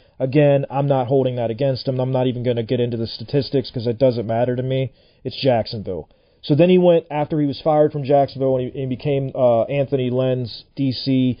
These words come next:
in Los Angeles for the Chargers in two thousand seventeen, the first year that he was there. They were ranked third in points, sixth in takeaways, nineteenth in third down percentage defense. Two thousand eighteen, they were eighth in points,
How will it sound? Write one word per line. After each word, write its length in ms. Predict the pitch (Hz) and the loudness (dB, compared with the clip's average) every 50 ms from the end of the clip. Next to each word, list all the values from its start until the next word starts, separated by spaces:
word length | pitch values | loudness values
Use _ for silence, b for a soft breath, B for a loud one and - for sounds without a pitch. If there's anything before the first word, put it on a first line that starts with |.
| b b b b b b _ - | b b b b b b _ -8
in 300 | 135 139 139 135 127 123 | -2 0 2 4 2 2
Los 300 | 127 120 120 120 - - 156 | 4 4 2 2 2 2 2
Angeles 400 | 151 151 143 123 151 147 - - | 2 2 2 4 2 2 2 0
for 120 | - 127 | -2 -2
the 120 | 113 117 - | -2 -2 -2
Chargers 640 | - 156 156 156 165 156 143 156 156 156 143 127 - | 4 6 8 8 8 6 2 -2 -2 -2 -4 -6 -10
in 140 | 123 117 110 | -14 -12 -10
two 120 | 147 135 | -8 -4
thousand 360 | 139 135 131 131 113 127 117 | -2 0 0 0 -2 -6 -12
seventeen, 600 | - - 127 110 120 110 - - 156 151 151 147 139 | -6 -6 -6 -4 -6 -8 -6 -2 0 0 0 0 0
the 60 | 120 | -2
first 380 | - - 147 143 135 - - | -2 0 0 0 0 0 -2
year 220 | 143 139 135 135 127 | 0 2 2 2 2
that 160 | 120 113 104 | 2 0 0
he 120 | 120 120 | 0 -4
was 180 | 107 107 98 104 | -4 -4 -4 0
there. 400 | 139 147 147 147 143 139 127 - b b b b b b b b b b - | 2 4 4 6 4 4 2 0 b b b b b b b b b b -2
They 100 | 143 147 | 2 2
were 160 | 143 139 131 | 4 4 4
ranked 360 | 127 131 123 120 107 - - _ _ _ | 2 2 0 0 -4 -8 -16 _ _ _
third 300 | - 165 160 160 160 151 | 4 6 8 8 8 6
in 120 | 147 143 127 | 2 0 -2
points, 560 | - 147 143 135 131 127 - - - - - _ _ _ | -4 -2 -2 -2 -2 -4 -6 -10 -18 -20 -20 _ _ _
sixth 540 | - - - - - 165 165 - - - 156 | -18 -12 -10 -4 -2 -2 -2 -4 -6 -4 -4
in 140 | 143 135 | -4 -2
takeaways, 800 | - 151 139 135 131 135 131 131 127 123 120 120 120 113 - - _ _ _ _ - | 0 0 0 0 2 2 2 2 2 2 2 0 -2 -4 -6 -12 _ _ _ _ -12
nineteenth 720 | 123 135 143 151 156 - - - - 151 143 143 143 - _ _ _ _ _ _ _ - | -4 0 0 0 0 -2 -6 -6 -4 -2 -2 -2 -2 -4 _ _ _ _ _ _ _ -8
in 220 | 131 127 127 123 | -6 -6 -6 -4
third 300 | - 143 135 135 135 123 | 0 2 2 4 2 2
down 400 | 123 123 123 120 117 113 113 - _ _ _ _ _ _ _ _ _ | 0 0 0 0 0 -2 -4 -6 _ _ _ _ _ _ _ _ _
percentage 580 | - - 131 - - 139 135 127 123 117 101 - | -8 -8 -6 -6 0 0 0 2 2 -2 -4 -6
defense. 640 | - 123 120 117 - - 120 113 113 107 - - - _ _ _ _ _ _ _ _ _ | -6 -4 -4 -4 -6 -4 -4 -4 -4 -6 -8 -14 -18 _ _ _ _ _ _ _ _ _
Two 160 | - - 160 | 0 0 4
thousand 360 | 147 160 151 143 120 117 123 - | 6 6 6 6 2 0 -4 -4
eighteen, 540 | 151 156 160 - - - 165 156 151 143 135 | 0 0 0 0 -2 -4 -2 -2 -2 0 0
they 80 | 127 | 0
were 160 | 123 120 - - | -2 -2 -4 -2
eighth 280 | 147 151 151 151 151 156 | 0 2 2 2 2 0
in 100 | 147 135 | -4 -4
points, 540 | - - 143 139 135 127 120 - - - | -2 -2 -2 0 -2 -4 -4 -8 -14 -16